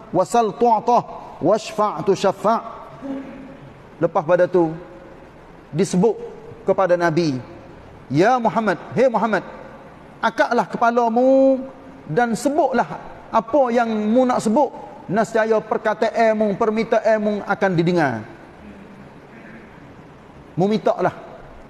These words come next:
akan diperkenankan permintaanmu dan bui syafa-, dan syafaatlah, nescaya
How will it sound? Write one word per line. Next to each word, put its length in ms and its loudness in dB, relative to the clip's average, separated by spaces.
akan 320 0
diperkenankan 1040 0
permintaanmu 720 0
dan 320 -2
bui 160 2
syafa-, 480 -2
dan 160 0
syafaatlah, 640 -2
nescaya 720 2